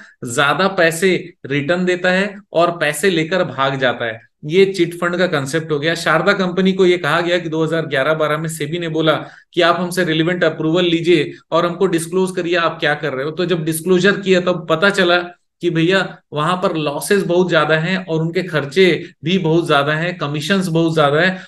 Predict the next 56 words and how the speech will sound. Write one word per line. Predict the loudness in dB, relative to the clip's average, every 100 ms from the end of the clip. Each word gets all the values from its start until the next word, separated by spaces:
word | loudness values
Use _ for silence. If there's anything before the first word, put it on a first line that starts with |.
| -2
और | 0 0
finally | 0 2 0 2
जो | 2
आ | 0 0 2
रहे | 2
हैं | 2
पैसे, | 0 -2 -2
उसका | -2 -6 0 2
जो | 2
यूटिलाइज | 2 0 0 2 2 0
करके | -2 0 -2
जितना | -2 -4 -4 -4 -4
इनकम | -2 0 0
होना | 0 -2
चाहिए | 0 0
वो | 2 2
नहीं | 2 2
हो | 4
रहा | 2
है। | 2 -4 _ _
और | 2 2
इसी | 2 -2
कारण | 2 2 2 0
से | -2 -2 -4 -14 _
बाकी | 0 0 0 -2 0
और | 0 0
भी | -2
बहुत | -4 -4
सारे | -2 -2
कारणों | 0 0 0 -2
को | -4
मिलाकर | -2 -2 0 -2
वो |
कंपनी | -2 -4 -2 -2
को | -2
बंद | -2 -2 -2
किया | -2
गया। | 0 0
लेकिन | 0 0
वो | 4 4
एक | 4 0
कंपनी | -2 -2 0
केवल | 0 2 0
एग्जांपल | 0 -4 -2 -2
है, | -2
ऐसे | -2 0 0
लाखों | 0 -2 -2 -2
कंपनियां | -2 -4 0 2 2
आती | 0 -2
हैं | -2 -6 -16 2
और | 4
उसके | 4 2
बाद | 2 2
चले | 2 0 2
जाती | 0 0
है, | -2 -4